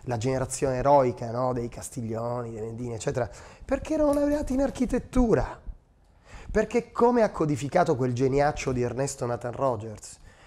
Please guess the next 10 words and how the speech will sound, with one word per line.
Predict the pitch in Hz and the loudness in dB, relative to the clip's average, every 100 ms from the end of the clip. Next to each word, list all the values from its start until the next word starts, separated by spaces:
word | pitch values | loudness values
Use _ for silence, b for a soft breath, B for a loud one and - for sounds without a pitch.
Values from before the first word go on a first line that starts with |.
| b - | b -4
la | 147 156 | 0 4
nostra | 196 208 - 147 135 127 123 - _ _ _ _ _ - | 4 2 0 2 2 0 -6 -20 _ _ _ _ _ -8
cifra | - 175 135 | -2 -2 0
italiana | 123 117 110 160 131 92 - - b b - | -2 -2 0 2 0 -4 -12 -20 b b -12
si | - | -10
consuma | - 143 127 151 120 110 | 0 0 0 -4 -4 -2
dal | 117 - | -4 -6
cucchiaio | 117 - 202 226 214 - _ | -8 -2 -2 0 -2 -6 _
alla | - 110 | -12 -10
città. | - - - - | -10 -14 -16 -20